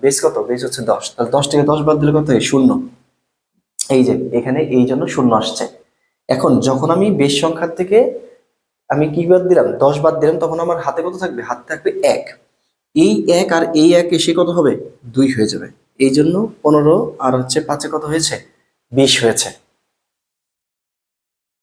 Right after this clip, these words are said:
তো এখানেও কি করতে হবে? এখানেও কত? দেখো ওয়ান প্লাস ওয়ান কত আসে? ওয়ান প্লাস ওয়ান আসে টু। তো এটা কি বাইনারি নাম্বারিং সিস্টেম? বাইনারি বেস কত? বাইনারি বেস টু।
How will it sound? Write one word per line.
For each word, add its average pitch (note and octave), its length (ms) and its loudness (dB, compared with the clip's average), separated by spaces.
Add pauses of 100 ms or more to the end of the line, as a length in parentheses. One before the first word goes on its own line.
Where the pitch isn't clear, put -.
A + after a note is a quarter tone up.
(520)
তো - 160 0
এখানেও F3+ 380 2
কি G3 80 2
করতে F3+ 340 2
হবে? E3 160 4 (360)
এখানেও F#3+ 260 2
কত? E3 120 4
দেখো C3 240 2 (100)
ওয়ান D3+ 240 2
প্লাস F3 200 0
ওয়ান E3 120 2
কত E3 140 0
আসে? D3+ 200 -2
ওয়ান B2+ 260 -2
প্লাস D3+ 260 -6
ওয়ান D3 140 -6
আসে D3+ 140 -8 (160)
টু। G#2 140 -10 (540)
তো D3+ 60 4
এটা D#3+ 120 2
কি D#3+ 100 2
বাইনারি D3 280 2
নাম্বারিং F3 260 2
সিস্টেম? - 480 -4
বাইনারি E3 240 2
বেস F3+ 240 2
কত? - 120 2
বাইনারি F3 280 0
বেস F3+ 160 -2 (180)
টু। G#3 80 4